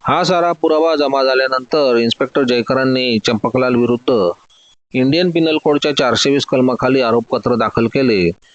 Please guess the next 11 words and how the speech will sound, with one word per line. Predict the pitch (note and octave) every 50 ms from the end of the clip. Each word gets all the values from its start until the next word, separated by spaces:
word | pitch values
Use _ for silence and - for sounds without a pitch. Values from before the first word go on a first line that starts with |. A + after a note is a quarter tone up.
| _ _ -
आणि | G#2+ B2 C3+
या | D3 D#3 D3
खटल्याचे | - D3 B2+ C3 C3 C3+ C3 B2+ C#3
कामकाज | - - B2+ A#2 A#2 G#2+ - B2+ B2 A#2+ A2+ A2+
रीतसरपणे | A2+ A#2 A2 - - C#3+ C3+ C3 C3+ C3+ C3 B2+
सुरू | - C3 B2 B2
होऊन | C3 C3 B2+ B2 A2+ G2+ F#2+ F2+ - _ _ _ _ _ -
ऑगस्ट | - A#2+ B2+ C3+ D#3+ F3 D#3+ - D#3
एकोणीसशे | C#3 D3+ D3+ D3 C#3 - E3+
त्र्याहत्तर | D3+ - A#2 G#2+ A2 A2+ - - - D#3+ E3
मध्ये | D3+ D3 C#3+ C#3+ C#3+ A#2+ G#2+ A2 A2+